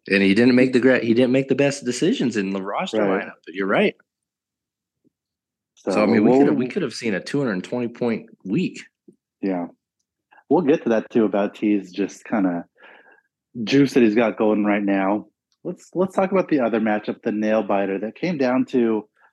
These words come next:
Speaker 2: I believe, the fourth quarter, right? It was, uh, in the fourth that Devontae Smith, uh, caught his last pass, and that beat, or that got Ben the win over Hesse, just edged him out by,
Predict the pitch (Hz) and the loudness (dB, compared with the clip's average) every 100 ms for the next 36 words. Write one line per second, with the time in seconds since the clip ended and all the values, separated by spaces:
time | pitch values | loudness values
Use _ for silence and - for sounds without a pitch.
0 | _ _ _ _ _ - 113 202 269 143 | _ _ _ _ _ -12 -2 0 2 0
1 | - 156 175 - - 226 127 107 123 139 | -2 -2 -2 -2 -4 -2 0 0 0 -2
2 | 131 120 113 110 98 _ _ - - 110 | -4 -4 -4 -6 -10 _ _ -20 -18 -10
3 | 104 117 120 120 - 120 117 110 - 117 | -8 -4 -2 -2 -2 0 0 0 -4 -4
4 | 101 95 98 104 107 113 104 - 107 104 | -2 -4 -6 -4 -4 -4 -6 -4 -4 -6
5 | _ _ - - - _ _ 101 92 - | _ _ -20 -20 -20 _ _ -14 -12 -4
6 | 120 104 101 107 113 - 117 104 98 107 | -2 -2 -2 -2 -2 -4 -2 -2 -4 -10
7 | 101 117 113 - _ _ _ _ _ _ | -6 -4 -4 -6 _ _ _ _ _ _
8 | _ 156 156 175 - - 143 117 113 113 | _ -4 -2 -4 -8 -16 -8 -6 -2 -4
9 | 120 _ _ _ _ - 123 117 101 123 | -6 _ _ _ _ -8 -6 -6 -2 0
10 | 131 147 147 _ _ _ _ 131 120 120 | 2 0 -4 _ _ _ _ -6 -2 0
11 | 120 113 131 143 113 117 - 113 113 113 | 0 -2 -2 -2 -4 -6 -4 -4 -4 -6
12 | 123 117 107 113 107 110 104 98 98 | -6 -4 -2 0 0 -2 -2 0 -2